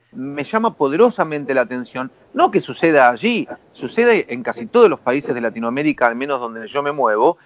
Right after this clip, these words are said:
que la parte gerencial de la autoridad jerárquica mira hacia otro lado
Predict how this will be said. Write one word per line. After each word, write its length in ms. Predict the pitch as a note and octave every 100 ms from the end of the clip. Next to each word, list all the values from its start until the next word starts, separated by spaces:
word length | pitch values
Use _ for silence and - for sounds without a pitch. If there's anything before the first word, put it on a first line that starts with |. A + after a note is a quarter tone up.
| _
que 100 | -
la 220 | D3 C#3 C#3+
parte 320 | G3+ G#3 F3+
gerencial 880 | - B2+ B2 A#2 A3 A3+ F3+ D3 C#3 _
de 220 | C3+ A#2+ A#2+
la 160 | A#2+
autoridad 760 | A#2+ A2+ - A#2 C3 G3 F3 C#3
jerárquica 920 | - B2 F3 F3 D3 C3+ A2+ B2+ B2+ - _ - C#3
mira 340 | G3+ A#3+ G3+
hacia 300 | D3 - C#3+
otro 280 | D#3+ D3+ C#3+
lado 400 | C3+ B2 B2 D3